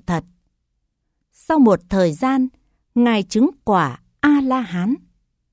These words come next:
Rồi Ngài đi đến Savatthi để đảnh lễ Thế Tôn và về thăm lại nhà cũ. Người vợ cũ cúng dường Ngài và muốn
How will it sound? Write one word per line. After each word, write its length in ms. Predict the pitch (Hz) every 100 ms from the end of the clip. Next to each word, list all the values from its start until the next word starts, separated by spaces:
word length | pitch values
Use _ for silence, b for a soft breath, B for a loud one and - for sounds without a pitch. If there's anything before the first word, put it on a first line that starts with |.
| _ _ _ _ _ _ _ _ _ _ _ _ _
Rồi 220 | 208 233
Ngài 300 | 220 202 175
đi 200 | 175 294
đến 240 | 240 202 285
Savatthi 760 | - - 277 320 370 - 269 262 - _ _
để 240 | 196 196 156
đảnh 340 | 170 175 151
lễ 240 | 165 247 381 _
Thế 240 | - 208 320 -
Tôn 280 | 277 269 262 - _ _ _ _
và 200 | 214 220
về 300 | 202 196 185 165
thăm 200 | - 294
lại 300 | 247 185 175 -
nhà 360 | 190 180 160 - -
cũ. 220 | 247 339 _ _ _ _ _ _ _ _ _ _ _
Người 220 | 233 240
vợ 240 | 185 202 - -
cũ 280 | 240 339 349 _ -
cúng 220 | 233 381
dường 340 | - 233 196 180
Ngài 300 | 170 147 139 _ _ _ _
và 220 | - 208 196
muốn 340 | 185 208 349